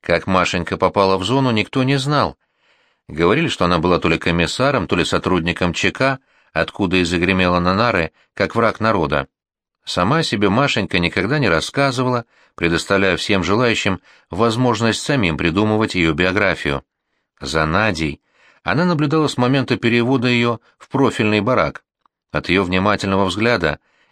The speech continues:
не укрылся тот интерес, который вызывала новенькая у Сергея Михайловича. Доктора нянечка любила особенно сильно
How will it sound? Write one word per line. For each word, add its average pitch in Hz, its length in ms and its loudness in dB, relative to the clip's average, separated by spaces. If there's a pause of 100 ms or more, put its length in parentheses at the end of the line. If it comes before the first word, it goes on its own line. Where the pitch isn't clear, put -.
не 156 180 0
укрылся 107 480 0
тот 107 240 0
интерес, 123 480 -2 (460)
который 92 320 0
вызывала 92 500 2
новенькая 104 640 0
у 92 140 -2
Сергея 92 380 0
Михайловича. 92 600 -2 (1080)
Доктора 117 400 -2
нянечка 135 460 0
любила 120 420 0
особенно 131 500 0
сильно 80 540 0